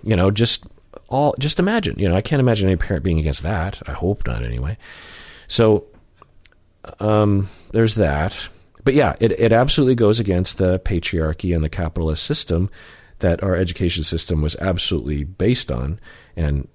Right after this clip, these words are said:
to some extent you could say was developed for, was to create workers, was to create labor, was to create obedient people who sit in their chair,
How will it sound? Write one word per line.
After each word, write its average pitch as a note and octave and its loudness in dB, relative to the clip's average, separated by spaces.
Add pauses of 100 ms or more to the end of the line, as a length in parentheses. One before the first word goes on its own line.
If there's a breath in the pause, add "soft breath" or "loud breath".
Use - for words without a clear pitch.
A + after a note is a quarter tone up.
to F#2+ -8
some F#2+ 0
extent D#2 -2
you D2+ -6
could D#2 -4
say D2 -2 (100)
was C#2+ -4
developed D2 -4
for, F2 2
was D#2+ 0
to - -4
create D#2 -4
workers, - -4
was D#2+ -6
to - -6
create - -6
labor, E2+ 0 (560 loud breath)
was D#2+ -2
to D#2+ -2
create E2 0
obedient E2+ 0
people E2+ -2
who E2 -2
sit - -4
in G#2 -4
their A2 0
chair, D2 -4